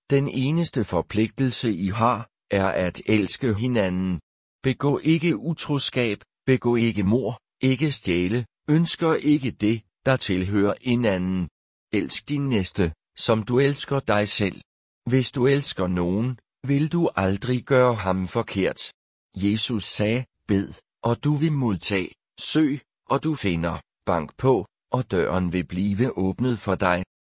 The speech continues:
Matthæus syv vers syvende: "Vær bekymret for hans rige, og han vil give dig disse ting,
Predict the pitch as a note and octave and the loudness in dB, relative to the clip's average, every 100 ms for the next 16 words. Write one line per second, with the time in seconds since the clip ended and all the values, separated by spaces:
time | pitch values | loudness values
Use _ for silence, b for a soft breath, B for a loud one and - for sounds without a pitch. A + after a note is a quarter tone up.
0 | _ F#2 F2 E2 - G#2+ C#3 C#3 - C3+ | _ -2 0 0 0 0 0 -2 -2 -2
1 | G#2+ F2+ F2+ G2 - E3+ C#3 E3+ E3 C#3 | 0 2 2 0 0 0 0 0 2 4
2 | C#3+ D3 C3 - A2 G#2 A2+ A2+ G#2+ C3 | 2 0 -4 0 0 0 0 0 0 -2
3 | B2+ C3+ C3+ - G#2 F#2+ G2 F#2 - _ | 0 0 -2 -2 -2 0 0 -2 -4 _
4 | B2 B2 C3 C3+ C#3 C3+ G#2 F#2 F#2+ - | 2 4 2 2 0 -2 -4 -2 -2 -2
5 | D3 - F#3 - C#3 B2 | -2 0 -2 2 2 2